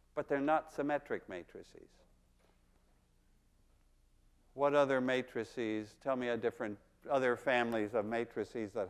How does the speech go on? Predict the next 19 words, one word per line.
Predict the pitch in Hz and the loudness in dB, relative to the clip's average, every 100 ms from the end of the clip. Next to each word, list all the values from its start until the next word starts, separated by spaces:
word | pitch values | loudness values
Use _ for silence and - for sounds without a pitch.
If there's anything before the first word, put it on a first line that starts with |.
| - | 0
have | 127 123 120 110 - 117 | 4 6 4 0 -6 0
orthogonal | 110 104 127 113 113 110 107 107 107 110 - | 0 4 6 6 6 2 4 4 4 0 0
eigenvectors. | 107 110 101 107 147 147 143 135 139 - - - _ _ _ - | 2 2 2 4 4 4 0 0 -2 -10 -20 -20 _ _ _ -4
We | 120 | 2
know | 131 147 | 6 6
symmetric | 147 135 127 127 127 107 | 6 2 2 2 -2 -2
matrices | 123 120 - 104 123 107 - | -2 -2 -4 -6 -6 -6 -2
do, | 120 127 | 0 0
but, | 120 117 - - | 0 -4 -4 0
but | 127 | 4
others | 131 117 110 107 | 6 6 2 2
also. | 113 101 - 87 78 - _ _ _ _ _ _ _ _ _ _ - | 0 0 -4 -8 -8 -14 _ _ _ _ _ _ _ _ _ _ -4
So, | 117 107 107 113 - | 0 2 0 -2 -2
so | 104 101 | 0 0
I'm | 104 110 | -2 0
looking | 143 156 151 131 | 0 2 0 -2
for | - 127 110 | 2 4 6
orthogonal | 127 123 - 156 170 165 165 156 160 165 - - - - - _ _ _ _ _ _ _ _ _ _ _ _ _ _ _ - - - - - - _ - | 4 4 6 8 8 8 6 8 8 4 -4 -12 -14 -14 -20 _ _ _ _ _ _ _ _ _ _ _ _ _ _ _ -20 -20 -20 -20 -20 -20 _ 2
eigenvectors. | 123 120 120 131 170 170 180 180 | 2 2 4 8 8 8 2 4